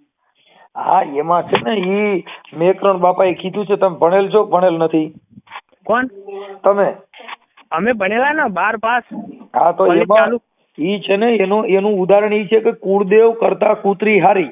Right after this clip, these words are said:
Speaker 2: એટલે કુળદેવી કરતા કૂતરી સારી?
Speaker 1: હા, એટલે જે કુળદેવી આપણે માતાજીનું મઢ હોય ને,
Speaker 2: હમ.
Speaker 1: અને કદાચ આપણા ઘરમાં ચોરી થાય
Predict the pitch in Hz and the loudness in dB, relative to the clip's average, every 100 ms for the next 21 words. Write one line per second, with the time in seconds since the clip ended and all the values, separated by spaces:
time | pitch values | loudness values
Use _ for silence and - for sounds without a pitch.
0 | _ _ _ _ _ _ _ 180 180 _ | _ _ _ _ _ _ _ _ _ _
1 | _ - 196 - 208 233 247 254 247 254 | _ -8 -8 -6 -4 -2 0 0 0 -4
2 | 240 226 240 262 277 254 156 139 _ 147 | -6 -8 -6 -4 -2 -2 -4 -6 _ 0
3 | 185 175 196 196 214 196 202 185 208 208 | 2 4 2 4 2 2 -2 4 4 6
4 | 202 196 185 190 202 214 208 180 185 190 | 4 4 4 2 2 2 0 2 2 4
5 | 214 285 240 185 202 _ _ _ _ _ | 4 4 2 0 -4 _ _ _ _ _
6 | 220 269 214 139 _ - - - 208 220 | -4 -2 -2 -6 _ -20 -4 0 0 0
7 | 190 214 202 202 220 175 190 202 202 196 | 4 4 4 4 2 2 2 2 2 2
8 | 208 220 240 247 190 | 2 2 2 2 2